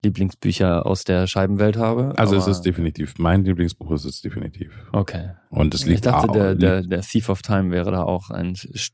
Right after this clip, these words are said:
Speaker 1: strong contender.
Speaker 2: <sighs> Äh, ja, definitiv. Den, den mag ich auch total gerne. Ähm, ähm,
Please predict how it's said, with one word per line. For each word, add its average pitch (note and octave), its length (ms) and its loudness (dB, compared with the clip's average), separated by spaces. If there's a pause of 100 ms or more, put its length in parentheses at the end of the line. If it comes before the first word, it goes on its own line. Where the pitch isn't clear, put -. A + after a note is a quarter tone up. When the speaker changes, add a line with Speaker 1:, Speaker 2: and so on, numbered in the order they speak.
Speaker 1:
strong A#2+ 380 0
contender. G#2+ 840 2
Speaker 2:
<sighs> - 40 -4
Äh, C3+ 320 4
ja, D3+ 260 4
definitiv. C#3+ 460 0
Den, G#2 300 2
den G#2+ 100 0
mag A#2 200 4
ich G#2+ 100 0
auch A2 120 2
total C3+ 360 2
gerne. C3+ 680 4
Ähm, A2+ 800 4 (2000)
ähm, F2+ 760 4